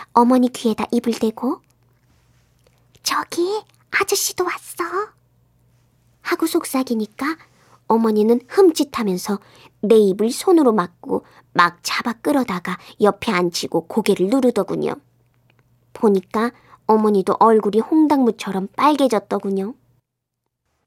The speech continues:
그날 예배는 아주 젬병이었죠. 웬일인지 예배가 다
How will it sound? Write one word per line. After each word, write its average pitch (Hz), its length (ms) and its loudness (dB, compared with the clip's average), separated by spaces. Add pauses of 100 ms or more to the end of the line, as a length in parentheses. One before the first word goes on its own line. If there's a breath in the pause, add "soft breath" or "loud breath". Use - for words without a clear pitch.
(320)
그날 262 400 4
예배는 254 560 6 (520 loud breath)
아주 226 260 0
젬병이었죠. 233 1000 2 (840)
웬일인지 190 720 -2 (380 soft breath)
예배가 208 420 4
다 - 280 -2